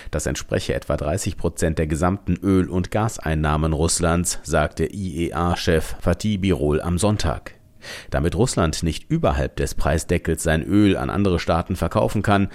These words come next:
nehmen die westlichen Verbündeten auch Reedereien und deren Versicherer in die Pflicht, denen verboten ist, russisches Öl zu höheren Preisen auf den Weltmärkten zu verschiffen. Gleiches soll nun auch für Raffinerieprodukte wie Diesel gelten.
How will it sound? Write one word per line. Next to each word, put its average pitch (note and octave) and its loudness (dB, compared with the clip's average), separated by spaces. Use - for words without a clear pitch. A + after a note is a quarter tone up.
nehmen G2 2
die F2 2
westlichen G2+ 0
Verbündeten G2+ 2
auch - 0
Reedereien F2+ 2
und F#2 -2
deren F#2 2
Versicherer F2+ 0
in D#2 0
die E2 0
Pflicht, - -2
denen D#2 0
verboten E2+ 0
ist, D2+ -2
russisches F#2 0
Öl F#2 2
zu F2+ 0
höheren F#2 0
Preisen D#2+ 0
auf C2 -4
den F2 0
Weltmärkten D#2 0
zu D2+ -4
verschiffen. - 0
Gleiches F#2+ 0
soll D#2+ 2
nun F2+ 2
auch E2 0
für G2+ 2
Raffinerieprodukte E2+ 0
wie G#2 0
Diesel F#2+ 0
gelten. C#2+ -4